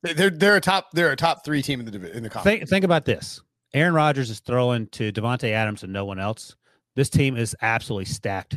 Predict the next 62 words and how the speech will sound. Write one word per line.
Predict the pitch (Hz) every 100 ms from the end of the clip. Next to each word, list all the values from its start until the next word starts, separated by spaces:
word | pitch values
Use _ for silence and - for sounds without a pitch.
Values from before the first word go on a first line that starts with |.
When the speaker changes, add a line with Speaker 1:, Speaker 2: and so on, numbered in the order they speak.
| - -
Speaker 2:
at |
wide | 98 95
receiver | 90 95 85
and | 82
tight | - 80
end. | 76 -
Speaker 1:
Sure. | - 175 - _ _ _ _ _ -
Doesn't | 254
have | 185
Speaker 2:
Yeah. | 151
Speaker 1:
any | 123
rapport | 107 214 170
with | 117
him | 101
yet, | 95 113
so | 139
you | 135
gotta | 113
learn, | 110 110
I | 131
mean, | 117 117
you | 151
know, | -
new | 127 131
system | 110 104 98
and | 92
all | 90
that. | 87
I | 120
mean, | 156
there's, | 175 -
there's | 208 -
some | 127 - -
things, | 139 107
it, | - 147 147
you | 160
know. | - _ _ _
But, | 220 -
uh, | 202
yes, | 196 - -
I | 160
agree | 165 147 123
with | 151
you. |
Speaker 2:
Aaron | 226 208
Rodgers | 175 180 151
is | 120
so | - 135 147
vindictive | 139 135 117 127 120 107
towards | - 110 107 101
Green | 113 107
Bay. | 104 101
I | 107
guarantee | 110 117 120 127 113
you |
he | 101 107
knows | 101 104
the | 107
thirty-one | 110 104 98 95
offense | 95 101 92
is | 101 - -
already | 101 104 98 107 95 82